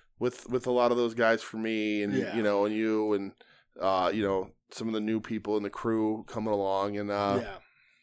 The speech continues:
Speaker 1: yeah, that was good. That was, that was old times. That's what, th-, it felt like old wrestling and, like,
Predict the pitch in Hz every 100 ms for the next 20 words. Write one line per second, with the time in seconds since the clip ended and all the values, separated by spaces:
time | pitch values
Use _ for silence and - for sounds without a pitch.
0 | _ _ _ - 123 117 82 - 123 120
1 | 139 120 120 123 - 135 139 131 135 123
2 | 139 135 101 113 113 - 127 117 - -
3 | _ - - _ _ - 95 - 113 -
4 | 143 139 135 131 117 120 110 - 90 98
5 | 98 92